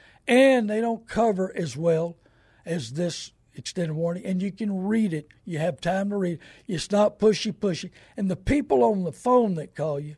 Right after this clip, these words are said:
hey, they're all third party. They're hired to sell. They have no idea what's going on in the warranty business, and they don't care. All they're taught is to sell you. And, and that's why I'm trying to help you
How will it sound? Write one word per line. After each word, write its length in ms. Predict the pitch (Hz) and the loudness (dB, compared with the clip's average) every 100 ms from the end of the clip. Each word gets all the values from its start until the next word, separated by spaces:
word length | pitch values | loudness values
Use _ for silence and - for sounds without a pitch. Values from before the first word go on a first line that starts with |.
| _ _ _ _ _ | _ _ _ _ _
hey, 120 | 202 | 0
they're 200 | 202 226 | 4 4
all 180 | 262 254 | 4 2
third 480 | - 240 233 233 160 | 2 4 6 4 2
party. 300 | 180 196 190 | 2 2 0
They're 220 | 175 160 | 0 0
hired 460 | 143 214 220 208 151 | 2 4 4 4 -2
to 100 | 143 | -8
sell. 580 | - - 226 185 156 - _ _ _ _ _ | -8 -2 2 2 0 -10 _ _ _ _ _
They 180 | 202 202 | 0 4
have 200 | 190 170 | 4 4
no 260 | 175 247 254 | 2 4 4
idea 360 | 226 190 202 | 2 2 0
what's 220 | 175 165 | 0 -2
going 260 | - 170 160 | -4 -6 -4
on 200 | 156 151 | -4 -6
in 80 | 143 | -6
the 80 | 139 | -4
warranty 340 | 160 151 139 | -4 -4 -8
business, 420 | 131 143 147 156 - _ | -4 -6 -6 -14 -18 _
and 180 | - 202 | -4 0
they 140 | 196 196 | 2 2
don't 280 | 202 214 | 0 -2
care. 320 | - 233 170 - _ _ | -2 0 -2 -8 _ _
All 300 | 180 220 220 | 0 2 4
they're 220 | 214 214 | 2 2
taught 440 | - 190 190 190 | 0 0 0 0
is 160 | 175 143 | -10 -10
to 120 | - | -12
sell 500 | 110 - 202 190 180 | -12 -10 -4 -2 -2
you. 480 | 165 131 147 170 120 - _ _ _ _ _ _ | -4 -8 -10 -10 -12 -16 _ _ _ _ _ _
And, 260 | 196 190 165 - | -6 -6 -6 -6
and 180 | 180 | -4
that's 360 | 156 185 - - | -2 -2 -4 -12
why 200 | 151 185 | -6 -4
I'm 200 | 180 156 | -4 -6
trying 320 | 123 175 185 160 | -4 -4 -2 -4
to 80 | |
help 300 | 135 180 - | -2 -2 -2
you 180 | 165 156 | -10 -10